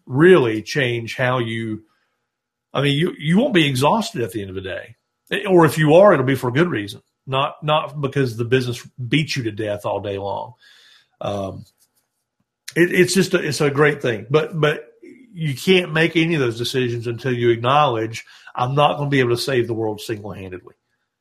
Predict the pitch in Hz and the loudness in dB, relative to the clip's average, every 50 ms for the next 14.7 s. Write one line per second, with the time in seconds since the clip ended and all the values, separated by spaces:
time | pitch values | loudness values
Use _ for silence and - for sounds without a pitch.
0 | _ _ _ _ _ _ _ _ - 147 127 120 117 120 - - 117 123 135 - | _ _ _ _ _ _ _ _ -4 -2 -2 -2 -4 -6 -6 -4 0 0 0 2
1 | 156 151 127 - 135 131 123 117 - 139 123 120 113 110 110 107 101 104 98 101 | 0 0 -2 0 0 0 2 2 2 2 0 0 0 -2 -2 -4 -4 -4 -4 -4
2 | 104 107 117 120 120 113 120 117 117 110 110 113 113 113 110 113 110 107 104 101 | -4 -2 -2 -2 0 -2 0 0 0 0 2 2 0 0 0 -2 -2 -2 -4 -6
3 | 95 - _ _ _ _ _ _ _ _ _ _ _ _ - - - - - - | -10 -12 _ _ _ _ _ _ _ _ _ _ _ _ -20 -18 -16 -8 -2 2
4 | 131 127 123 120 120 143 123 113 117 131 147 151 143 127 117 117 - 131 117 - | 2 2 2 2 0 0 2 4 4 6 6 4 4 2 0 0 0 -2 -2 -2
5 | - - 104 98 98 92 - - 135 135 147 151 139 139 - 151 147 143 120 120 | -4 -8 -10 -10 -10 -12 -10 -8 -2 2 2 2 2 4 4 4 4 4 2 0
6 | 135 127 - 135 113 110 107 107 104 107 - _ _ _ _ _ _ _ _ _ | -4 -2 0 0 0 0 0 -4 -10 -12 -16 _ _ _ _ _ _ _ _ _
7 | 139 135 139 139 127 - - 127 120 - - - 113 107 104 95 95 - 117 - | -8 -6 -6 -6 -8 -6 -6 -6 -8 -6 -6 -6 -6 -4 -6 -8 -10 -12 -16 -18
8 | _ _ _ _ _ - - - _ _ _ _ _ _ _ _ _ _ - 175 | _ _ _ _ _ -20 -20 -20 _ _ _ _ _ _ _ _ _ _ 0 2
9 | 175 175 175 175 175 175 175 175 175 175 170 170 151 - - - _ - - _ | 2 4 4 4 4 4 4 4 4 2 0 -2 -4 -10 -14 -20 _ -20 -20 _
10 | _ _ _ _ _ _ _ _ _ _ _ _ _ _ _ _ _ _ _ _ | _ _ _ _ _ _ _ _ _ _ _ _ _ _ _ _ _ _ _ _
11 | - - 277 269 - - 147 - - - - 180 - 220 - 165 151 156 160 - | -2 0 0 2 0 -2 -2 -2 -2 -2 0 0 2 0 2 2 2 2 2 2
12 | 180 156 151 - - 160 156 127 151 135 135 127 143 135 - 139 127 131 156 160 | 0 -2 0 -2 -4 -4 -4 -4 -6 -4 0 0 0 0 0 0 0 0 0 -2
13 | - - 143 117 117 110 113 117 127 131 127 117 123 127 123 117 107 113 107 107 | -4 -6 -6 -4 -4 -2 -2 0 0 0 0 -2 -2 -2 -4 -4 -6 -6 -6 -6
14 | - - - 123 - - 127 117 127 139 156 156 - | -6 -8 -6 -6 -4 -2 0 2 2 2 0 -2 -6